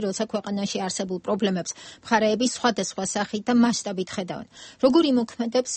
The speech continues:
არასაპარლამენტო ოპოზიცია, რომლის ერთადერთ მოთხოვნას გადადგეს პრეზიდენტი სააკაშვილი, იმავე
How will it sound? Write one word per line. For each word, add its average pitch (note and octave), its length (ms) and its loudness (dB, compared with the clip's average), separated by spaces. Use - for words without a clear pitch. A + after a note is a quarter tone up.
არასაპარლამენტო G#3 680 -2
ოპოზიცია, G3 480 -4
რომლის G3 260 -2
ერთადერთ B3 560 2
მოთხოვნას F3+ 560 -6
გადადგეს F#3+ 560 -4
პრეზიდენტი F#3+ 480 -6
სააკაშვილი, G#3 460 0
იმავე A3+ 240 8